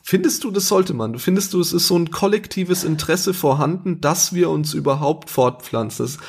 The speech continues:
oder beziehungsweise machen wir es mal gemeiner. Es ist ein kollektives Interesse dafür vorhanden, dass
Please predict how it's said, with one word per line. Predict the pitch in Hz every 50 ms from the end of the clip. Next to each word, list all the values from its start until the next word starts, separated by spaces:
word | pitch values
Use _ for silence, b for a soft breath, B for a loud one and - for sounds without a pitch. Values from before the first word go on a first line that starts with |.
| B B B
oder | 139 151
beziehungsweise | 151 156 151 - 202 190 185 185 175 165 151 156
machen | 151 156 151 180 156
wir | 151
es | 151 151
mal | 156 147 139 131
gemeiner. | 143 135 139 131 123 113 110 110 B B B B B B -
Es | - - 180
ist | 185 170
ein | 165 160
kollektives | - 196 180 208 220 - - 202 175 175 180 185
Interesse | 156 151 - - 165 160 - -
dafür | 147 143 - - 170 151 147
vorhanden, | 151 - 139 143 139 - - - 156 147
dass | 143 131 - - - - - _